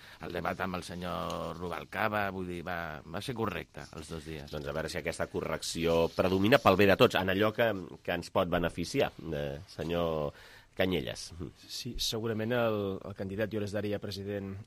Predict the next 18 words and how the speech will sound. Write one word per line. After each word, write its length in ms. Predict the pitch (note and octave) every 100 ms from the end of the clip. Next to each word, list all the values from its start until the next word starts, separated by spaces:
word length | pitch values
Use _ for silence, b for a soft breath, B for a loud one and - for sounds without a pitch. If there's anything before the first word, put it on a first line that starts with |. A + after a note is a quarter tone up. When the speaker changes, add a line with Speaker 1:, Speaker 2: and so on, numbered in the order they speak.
| G2
Speaker 3:
Rajoy 460 | A2+ G#2 G#2 G2+ -
també 220 | A#2+ G#2+
va 100 | G2+
tenir 240 | G2 G2+ G2+
interès 420 | G2+ G2 G2 G2
a 40 |
que 140 | G#2+ A2
tot 140 | G2+ -
plegat 300 | F#2+ F#2 F#2
fos 240 | - G2
un 200 | G2+ G2
debat 240 | F#2+ F#2 F2+
d'investidura, 640 | F#2+ F#2 - F#2 F2+ G2+ A2 D#2
eh, 540 | F#2 F2+ F2 E2+ E2+
tranquil 380 | - F#2+ F2 G2+
i 40 | G2+
calmat, 440 | G2+ F2+ F#2 F2+
no? 180 | F2